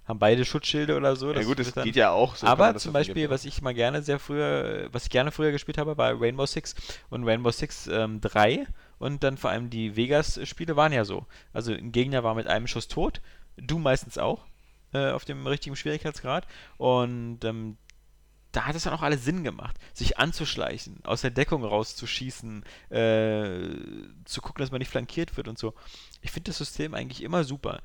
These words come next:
Speaker 1: Dieses, also, ähm, äh, auch Splinter Cell Conviction konntest du so spielen.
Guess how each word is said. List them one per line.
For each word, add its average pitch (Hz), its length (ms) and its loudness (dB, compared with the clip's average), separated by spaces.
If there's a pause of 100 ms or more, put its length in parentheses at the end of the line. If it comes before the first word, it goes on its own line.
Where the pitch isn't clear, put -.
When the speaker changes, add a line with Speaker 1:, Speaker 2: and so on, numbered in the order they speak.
(220)
Speaker 1:
Dieses, 120 280 -8
also, 110 400 0
ähm, 104 200 -8 (420)
äh, 78 220 -10
auch 113 340 0
Splinter 175 300 0
Cell 147 180 2
Conviction 131 420 -2
konntest 110 260 -6
du 104 40 -8
so 107 120 -10
spielen. - 400 -12